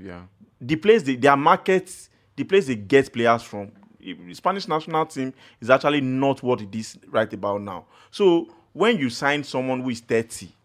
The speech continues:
Speaker 2: I, I was part of people that criticized, but I now look at it that these guys are still on the very, very high level.
Speaker 1: Yeah.
Speaker 2: Like Yubi was saying, you can barely call, you can't even call anybody ahead of Casemiro now. That's the truth. Even how you, you go and, all this Tchouaméni,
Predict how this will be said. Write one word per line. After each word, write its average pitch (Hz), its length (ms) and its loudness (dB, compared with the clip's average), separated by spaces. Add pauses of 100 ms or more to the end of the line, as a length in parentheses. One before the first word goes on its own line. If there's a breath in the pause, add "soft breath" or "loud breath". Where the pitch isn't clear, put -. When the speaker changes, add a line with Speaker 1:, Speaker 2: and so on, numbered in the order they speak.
(160)
Speaker 2:
I, - 120 -14
I 127 140 4
was 143 180 8
part - 180 2
of 123 60 4
people 131 180 -4
that 104 240 2
criticized, 110 420 -2
but 127 100 2
I - 80 0
now 185 80 4
look - 160 -6
at 107 140 -6
it 113 100 -8
that 101 220 -4 (840 soft breath)
these 175 240 0
guys 160 200 6
are 113 120 4
still 135 560 -2
on 101 180 -2
the 98 300 -8
very, 120 300 -2
very 107 260 -2
high 104 140 -4
level. 98 400 -10
Speaker 1:
Yeah. 101 220 -12 (240)
Speaker 2:
Like 127 240 4
Yubi 180 160 -4
was 117 260 2
saying, 104 260 -6 (380 soft breath)
you 127 140 -6
can 127 260 2
barely 156 420 0
call, 143 600 6
you 143 60 -18
can't 220 140 2
even 175 120 0
call 156 160 4
anybody 123 340 2
ahead 107 280 4
of 101 160 -4
Casemiro 101 520 -8
now. 95 260 -14 (460)
That's 135 220 4
the 110 80 -8
truth. 131 220 -8
Even 160 240 -6
how 143 240 4
you, 120 200 -4
you 127 140 -10
go 110 200 2
and, 127 380 0
all 156 120 4
this 139 120 -6
Tchouaméni, 120 720 2